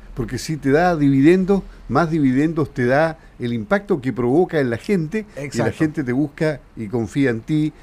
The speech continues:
Speaker 1: y te lleva para hacer un evento grande.
Speaker 2: Exacto.
Speaker 1: Y ahí tienes tú que trabajar con más personas.
Speaker 2: Depende, depende también de la cantidad de personas, no sé, pues yo siempre digo que hasta quince personas yo puedo trabajar solo.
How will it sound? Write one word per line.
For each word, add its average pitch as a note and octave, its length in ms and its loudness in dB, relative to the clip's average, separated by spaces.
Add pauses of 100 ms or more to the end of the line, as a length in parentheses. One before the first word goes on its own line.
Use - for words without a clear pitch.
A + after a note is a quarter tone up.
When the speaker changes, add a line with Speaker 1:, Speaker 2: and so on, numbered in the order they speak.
(160)
Speaker 1:
y A#2+ 180 -4
te B2 420 -4
lleva C3+ 320 2
para G#2+ 240 0
hacer A2 240 -6
un G#2 120 -4
evento A#2+ 300 -2
grande. G#2 340 -2 (120)
Speaker 2:
Exacto. - 460 -12
Speaker 1:
Y B2 80 -4
ahí C3 160 4
tienes D3 240 2
tú D3 180 -4
que C#3 140 -4
trabajar A#2 400 0
con G#2+ 140 -6
más A#2+ 100 -2
personas. D3+ 480 -4 (260)
Speaker 2:
Depende, C#3+ 560 4 (300)
depende G3+ 380 -4
también G#3 260 -4
de G#3 80 -4
la G#3 80 -2
cantidad G#3 240 -2
de G3+ 40 -4
personas, A3 600 -2
no F#3+ 100 -2
sé, F3 140 -6
pues E3 140 -6
yo F3 120 -2
siempre F3 360 -6
digo F3+ 200 0
que E3+ 200 -6
hasta E3 280 -10
quince F3+ 280 -8
personas F3+ 400 -8
yo F3+ 100 -6
puedo F3+ 140 -10
trabajar F3+ 320 -6
solo. C#3 260 -2